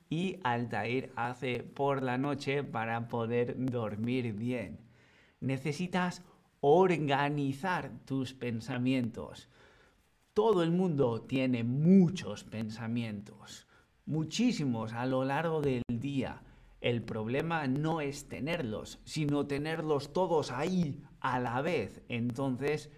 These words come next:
tienes que organizar, separar los que son útiles y quitar los que no te valen de nada. Y con los útiles darles una prioridad.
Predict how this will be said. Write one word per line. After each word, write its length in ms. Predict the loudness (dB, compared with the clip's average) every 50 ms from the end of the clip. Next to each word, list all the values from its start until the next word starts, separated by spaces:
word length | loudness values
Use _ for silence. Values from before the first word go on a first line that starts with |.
| -20 -20 -10
tienes 380 | -4 -2 -2 0 0 -2 -4 -6
que 380 | -4 -4 -2 -2 -2 -4 -6 -4
organizar, 1040 | -2 -2 0 0 -2 -2 -4 -2 -2 0 -2 -2 -4 -4 -4 -4 -2 -4 -6 -10 -14 -20 -20 -20 _
separar 840 | -12 -4 -2 -2 -2 -2 -4 -6 -4 -2 -2 -2 -2 -4 -6 -12 -20 _ _ _
los 280 | -4 -4 -4 -4 -4 -10
que 180 | -10 -10 -10
son 460 | -8 -4 -2 -2 -2 -2 -2 -6 -12 -20 -20 -20 _ _ _ _ _ _ _ _ _ _ _ _ _ _ _
útiles 720 | -2 -2 0 0 0 0 0 0 0 0 -2 -4 -10 -16 -20 -20 _ _ -2
y 440 | -2 0 0 -2 -6 -10 -14 -16 -6
quitar 640 | -2 -2 -2 -2 -2 -2 0 0 0 -2 -4 -8 -6
los 320 | -2 -2 0 0 -2 -4
que 180 | -6 -4 -2 0
no 220 | 0 0 0 0
te 120 | 0 -2 -2
valen 420 | 0 0 0 0 0 -2 -2 -2
de 100 | -2 -2
nada. 480 | -2 -2 -2 -4 -6 -8 -10 -12 -16 -20 _ _ _ _ _ _ _ _ _ _ -6
Y 140 | -4 -4 -2
con 240 | -2 -2 -2 0 -2
los 180 | -4 -2 -2
útiles 560 | -2 0 0 0 4 6 6 6 6 2 -4 -10 -18 -20 -16 _
darles 680 | -8 -6 -6 -2 -2 -2 0 0 0 0 0 -2 -8 -14 -8 -4
una 460 | -2 0 0 0 0 0 -2 -4 -4
prioridad. 880 | -2 0 0 2 2 2 0 0 0 -2 -2 -2 -2 -2 -2 -4 -6